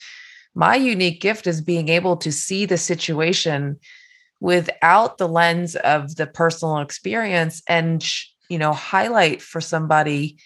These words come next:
where that limiting kind of, um, distortion might have come from. And so that they can actually take a situation objectively and say, Oh, wait a minute,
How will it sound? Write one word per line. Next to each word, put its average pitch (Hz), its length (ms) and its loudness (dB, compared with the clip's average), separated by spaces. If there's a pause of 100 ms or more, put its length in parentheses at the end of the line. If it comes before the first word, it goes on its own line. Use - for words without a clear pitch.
(580)
where 175 560 4
that 165 300 4
limiting 165 580 -2
kind 156 240 -4
of, 143 240 -6 (1080)
um, 143 480 0
distortion 180 760 2
might 156 360 2 (160)
have 165 220 -2
come 359 260 0
from. 127 520 -4 (720)
And 185 180 0
so 202 200 2
that 185 160 0
they 185 100 2
can 185 200 -2
actually 208 400 0
take 202 260 -2
a 190 60 0
situation 185 800 -2
objectively 160 1000 0
and 156 160 -2
say, 151 200 0
Oh, 190 160 4
wait 180 240 0
a 170 40 0
minute, 127 380 -6